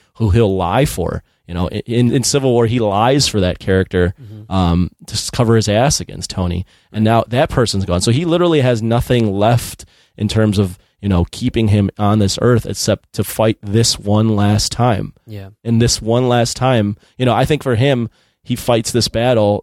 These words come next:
Speaker 1: you know, hopefully they win, and he gets to go to heaven with, like, Peggy. Like,
Speaker 2: Yeah,
Speaker 1: that's
Speaker 2: and
Speaker 1: where I
Speaker 2: to,
Speaker 1: see
Speaker 2: to
Speaker 1: that
Speaker 2: throw,
Speaker 1: going.
Speaker 2: he, that's, like, he, he seems like the perfect character to be singularly focused to throw himself onto that mission, right? Like,
Speaker 1: Right.
Speaker 2: he's the character that jumped on the grenade when he was a skinny kid.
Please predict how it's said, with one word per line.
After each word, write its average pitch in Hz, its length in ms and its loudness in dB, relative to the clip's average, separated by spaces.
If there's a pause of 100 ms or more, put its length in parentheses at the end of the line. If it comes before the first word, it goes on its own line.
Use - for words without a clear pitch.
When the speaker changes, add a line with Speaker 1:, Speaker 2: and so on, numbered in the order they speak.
Speaker 1:
you 101 120 -2
know, 98 100 4
hopefully 107 400 2
they 98 160 2
win, 107 460 0 (100)
and 107 140 -4
he 120 100 0
gets 110 220 0
to 107 80 -4
go 104 200 2
to 101 60 2
heaven 107 360 0
with, 87 220 -6
like, 87 120 -8
Peggy. - 380 -4 (220)
Like, 202 100 -6
Speaker 2:
Yeah, 123 100 -2
Speaker 1:
that's 135 180 0
Speaker 2:
and 127 80 -2
Speaker 1:
where 110 80 4
I 107 40 4
Speaker 2:
to, 107 60 0
Speaker 1:
see 117 140 0
Speaker 2:
to 98 60 2
Speaker 1:
that 101 160 0
Speaker 2:
throw, 98 180 -4
Speaker 1:
going. 151 180 -4
Speaker 2:
he, 151 220 -10
that's, 147 380 0
like, 131 160 -4
he, 156 240 -6 (320)
he 170 200 -2
seems 160 360 2
like 123 220 -2 (100)
the 117 100 -12
perfect 120 360 -4
character 117 440 -4
to 110 160 -12
be 110 100 -6
singularly 120 800 2
focused 131 600 -4
to 117 80 -8
throw 123 200 2
himself 113 420 0
onto 107 220 -10
that 107 140 -12
mission, 113 420 -16
right? 120 280 -16
Like, 123 140 -12
Speaker 1:
Right. 92 200 -4 (180)
Speaker 2:
he's 180 200 -2
the 196 80 0
character 185 380 0
that 175 120 2
jumped 180 260 0
on 185 100 0
the 180 60 0
grenade 170 340 2
when 120 120 0
he 127 80 0
was 123 100 -4
a 127 40 -6
skinny 147 280 -4
kid. 135 220 -12